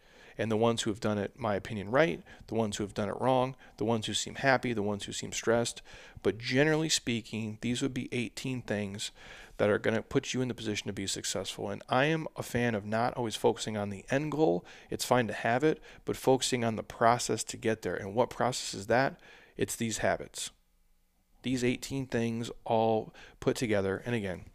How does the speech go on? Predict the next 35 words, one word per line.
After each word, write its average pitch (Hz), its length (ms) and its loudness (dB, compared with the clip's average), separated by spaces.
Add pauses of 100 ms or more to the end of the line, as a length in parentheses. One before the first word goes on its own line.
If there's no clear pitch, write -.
(600)
for 135 140 4
most 135 240 6
people, 117 420 0 (480)
uh, 107 180 6
being 123 220 2
a - 20 2
millionaire 110 440 2
is 101 80 -2
like 101 100 -4
the - 80 -6
magic 104 400 -2
number. 95 320 -4
Like, 104 220 -8
"Oh, 123 40 4
you 143 100 2
have 131 100 -2
a 127 40 -2
net 139 220 2
worth 135 200 -6
of 135 60 0
a 123 40 -2
million 131 340 -2
dollars. 120 320 0
You're 107 80 -6
now 113 140 0
a 117 40 0
millionaire." 113 440 -4
That's - 180 0
super - 240 0
cool, 131 400 4
and 120 100 -2
it's 113 160 -6
a - 80 -2
great 139 240 2
milestone. 135 600 2